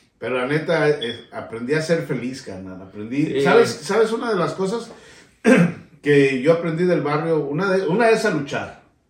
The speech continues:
Speaker 1: a luchar por lo que tú quieras. O sea, lo que quieras tener o lo que quieras hacer, si le pones
Speaker 2: Perdón,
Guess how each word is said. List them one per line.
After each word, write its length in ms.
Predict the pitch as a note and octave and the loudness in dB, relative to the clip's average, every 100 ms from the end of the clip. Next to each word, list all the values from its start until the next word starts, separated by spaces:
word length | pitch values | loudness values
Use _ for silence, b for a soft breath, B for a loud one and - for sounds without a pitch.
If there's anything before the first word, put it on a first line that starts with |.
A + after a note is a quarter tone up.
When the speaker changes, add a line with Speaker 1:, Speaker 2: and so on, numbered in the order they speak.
| _ _ _ _ _ _ _ _ | _ _ _ _ _ _ _ _
Speaker 1:
a 100 | A2+ | -12
luchar 440 | A#2 D#3+ E3 D#3+ | -6 -2 -2 -2
por 180 | D3 G#2+ | -6 -6
lo 160 | A2 | -6
que 100 | A2 | -8
tú 220 | A2 F3 E3+ | -6 -6 -2
quieras. 500 | D3 C3+ G2 - - b b b b b | 2 2 0 -10 -20 b b b b b
O 40 | - | -14
sea, 100 | B2 | -8
lo 140 | C3+ | -6
que 160 | C3+ C3 | -6 -2
quieras 320 | F3+ F#3 - | 2 2 0
tener 500 | C#3+ D#3 F3 F#3 F#3 | -2 0 2 2 0
o 60 | |
lo 160 | D#3+ C#3 | 2 0
que 140 | B2 G#2+ | -2 -2
quieras 280 | D#3 E3 C#3+ | 2 2 0
hacer, 540 | - D#3 F3 F3 - | -2 2 2 0 -6
si 240 | - - A#2 | -14 -12 -8
le 120 | A#2+ | -8
pones 640 | - F3 F#3 E3 - - - - | -2 0 2 0 -2 -12 -18 -14
Speaker 2:
Perdón, 240 | B2 A#2 | -6 -4